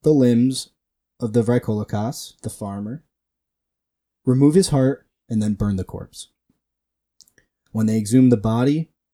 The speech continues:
he, he was shriveled and hardened,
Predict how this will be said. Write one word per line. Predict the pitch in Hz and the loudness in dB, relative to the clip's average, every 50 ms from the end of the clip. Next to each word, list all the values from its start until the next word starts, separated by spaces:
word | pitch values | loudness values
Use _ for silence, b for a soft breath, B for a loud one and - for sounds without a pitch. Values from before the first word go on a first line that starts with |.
| _ _ _ _ _ | _ _ _ _ _
he, | - - 131 127 135 - _ _ _ - | 2 4 4 4 4 2 _ _ _ -6
he | - - 123 | -2 0 0
was | 110 110 - | 0 0 -2
shriveled | - - - - 143 139 175 190 190 175 - - - | -6 -2 0 0 2 2 2 0 0 -2 -4 -6 -8
and | 117 107 101 | -8 -8 -8
hardened, | - - 143 143 127 92 85 87 87 - | -4 -2 0 0 0 -2 -6 -10 -12 -14